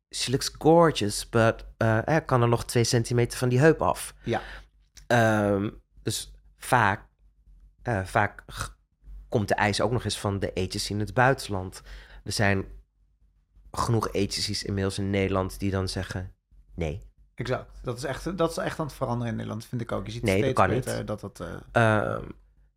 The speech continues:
Speaker 1: er zijn, er zijn natuurlijk modellen die er wel aan zouden kunnen voldoen. En kijk, en dan even los van dus wat je ervan vindt... kom je dus wel, kom je dus soms wel bij het feit dat, ja, dat je weet,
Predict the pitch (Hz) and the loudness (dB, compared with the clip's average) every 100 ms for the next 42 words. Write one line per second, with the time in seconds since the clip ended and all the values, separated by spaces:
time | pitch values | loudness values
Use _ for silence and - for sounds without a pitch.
0 | _ _ _ - _ - _ 131 139 123 | _ _ _ -20 _ -20 _ 2 6 4
1 | 113 - - - _ _ _ - 107 104 | 2 -8 -20 -20 _ _ _ -8 -4 0
2 | 98 95 107 107 107 104 107 110 - _ | -2 -2 -4 -2 0 2 2 2 -2 _
3 | - - _ - - - 110 - 107 120 | -20 -20 _ -20 -16 -4 -2 0 2 4
4 | 135 - 104 - 98 98 104 98 95 92 | 4 2 0 0 0 0 -4 -4 -4 -6
5 | 95 92 - 104 113 107 - 107 107 104 | -6 -6 -6 -4 -2 -2 -2 0 0 -2
6 | - - _ - - - - _ _ _ | -8 -20 _ -18 -18 -18 -20 _ _ _
7 | _ - 101 101 104 92 - 92 92 90 | _ -6 -4 0 0 -2 -4 -4 -4 -6
8 | 85 92 - - - 95 87 92 107 - | -6 -8 -8 -10 -8 -6 -4 -4 -6 -8
9 | - - - - - - - - - - | -20 -20 -20 -20 -20 -20 -20 -20 -20 0
10 | 120 107 101 - 98 - _ - 101 104 | 2 4 0 0 -2 -2 _ -2 0 0
11 | 104 - 107 - 110 104 101 82 - 117 | -2 -4 -4 0 0 2 0 -2 0 2
12 | 95 95 - 98 - - - - 95 98 | 2 -2 0 0 -2 -12 -20 -10 -2 0
13 | 85 - - _ _ _ _ _ _ _ | 0 -6 -18 _ _ _ _ _ _ _
14 | - _ - 104 - 101 - 120 127 101 | -20 _ -6 -4 -4 -6 0 4 4 4
15 | 107 - | -2 -10